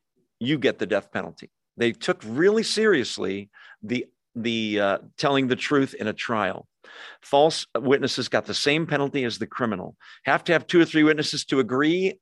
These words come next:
exactly. They never get that, you know, in all the trials. Um, no court could be held at night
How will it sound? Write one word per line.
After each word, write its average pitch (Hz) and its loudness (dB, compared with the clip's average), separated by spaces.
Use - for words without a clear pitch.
exactly. 117 0
They 107 0
never 120 0
get 170 2
that, 98 0
you 110 -4
know, 113 0
in 110 -2
all 110 0
the 113 -6
trials. 98 -4
Um, 110 0
no 156 6
court 214 0
could 143 -2
be 117 -2
held 160 2
at 110 0
night 143 -2